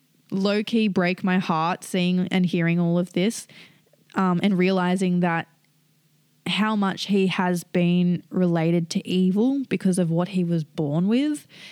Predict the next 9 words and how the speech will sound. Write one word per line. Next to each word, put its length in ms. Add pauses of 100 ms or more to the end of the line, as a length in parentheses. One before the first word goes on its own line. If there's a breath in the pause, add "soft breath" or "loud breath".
(120)
And 140
honestly, 720 (760 loud breath)
what 200
a 80
break 440
of 120
the 100
fourth 440
wall. 460